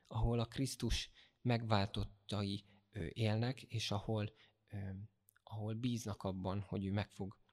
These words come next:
meg fog jelenni, ahol imádkoznak. Aztán hogyan érkezik a Szentlélek?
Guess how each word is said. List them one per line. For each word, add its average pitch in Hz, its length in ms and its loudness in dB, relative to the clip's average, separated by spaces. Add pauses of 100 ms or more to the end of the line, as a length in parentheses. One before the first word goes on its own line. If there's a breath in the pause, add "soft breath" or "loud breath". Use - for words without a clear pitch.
(100)
meg 107 200 -4
fog 101 220 -4
jelenni, 101 300 0
ahol 104 200 2
imádkoznak. 104 800 -2 (1400 loud breath)
Aztán 117 400 4
hogyan 151 360 10
érkezik 95 520 0
a 104 40 0
Szentlélek? 98 720 -4